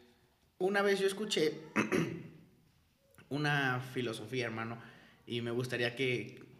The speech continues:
eh, ver usted qué piensa acerca de esto. Si Dios,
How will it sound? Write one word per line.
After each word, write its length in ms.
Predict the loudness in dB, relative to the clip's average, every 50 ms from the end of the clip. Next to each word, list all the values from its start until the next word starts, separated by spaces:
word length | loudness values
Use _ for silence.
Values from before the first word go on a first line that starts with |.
| -18 -12
eh, 420 | -8 -6 -6 -6 -6 -8 -10 -6 -2
ver 340 | 0 0 0 0 -4 -8 -10
usted 300 | -10 -8 -6 -8 -6 -4
qué 100 | -4 -4
piensa 440 | -4 -2 0 0 0 0 0 -4 -6
acerca 340 | -6 -6 -6 -6 -4 -4 -2
de 120 | -2 -2
esto. 300 | -2 -4 -6 -8 -10 -10 -10 -10 -12 -12 -12 -14 -14 -12 -6
Si 200 | -2 0 0 2
Dios, 580 | 4 4 6 6 4 4 4 2 0 -2 -6